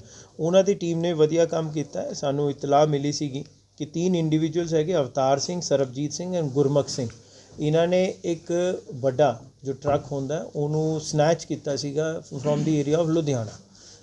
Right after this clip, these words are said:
ਉਹਨੂੰ ਇਹਨਾਂ ਨੇ ਆ ਛੁਪਾ ਕੇ ਰੱਖਿਆ ਹੋਇਆ ਸੀਗਾ।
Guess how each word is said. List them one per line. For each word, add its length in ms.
ਉਹਨੂੰ 360
ਇਹਨਾਂ 180
ਨੇ 120
ਆ 160
ਛੁਪਾ 380
ਕੇ 140
ਰੱਖਿਆ 320
ਹੋਇਆ 220
ਸੀਗਾ। 300